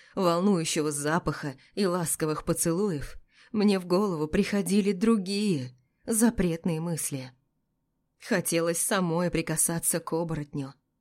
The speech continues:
тереться щекой, льнуть, прижимаясь ближе. Выгибаться в пояснице, словно течная самка. Это мешало думать рационально,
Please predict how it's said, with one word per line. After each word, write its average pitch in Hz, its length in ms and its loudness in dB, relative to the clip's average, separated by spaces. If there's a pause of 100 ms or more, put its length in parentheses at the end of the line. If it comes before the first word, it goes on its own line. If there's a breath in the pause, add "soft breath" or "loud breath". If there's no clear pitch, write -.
(300 loud breath)
тереться 214 500 4
щекой, 165 600 -4 (460)
льнуть, 220 680 6
прижимаясь 160 640 -2
ближе. 143 460 -6 (1080)
Выгибаться 165 680 -2
в 147 80 -10
пояснице, 165 600 -2 (340 loud breath)
словно 196 480 0
течная 190 560 -2
самка. - 680 -6 (1040)
Это 226 240 4
мешало 208 520 2
думать 190 420 2
рационально, 180 840 0